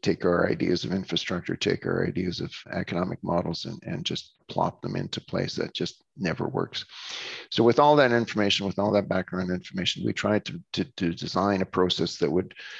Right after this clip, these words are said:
fit into what they do with as, uh,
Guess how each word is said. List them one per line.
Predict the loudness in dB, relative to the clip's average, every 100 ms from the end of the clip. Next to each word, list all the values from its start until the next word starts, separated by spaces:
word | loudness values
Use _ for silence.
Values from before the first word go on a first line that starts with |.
| -16 -8
fit | 6 6
into | 8 4 2 2
what | 4 2 4
they | 4 4
do | 4 2 2 0 -2
with | -2 -2 0
as, | -2 -2 -8 -10 -10 -12
uh, | -12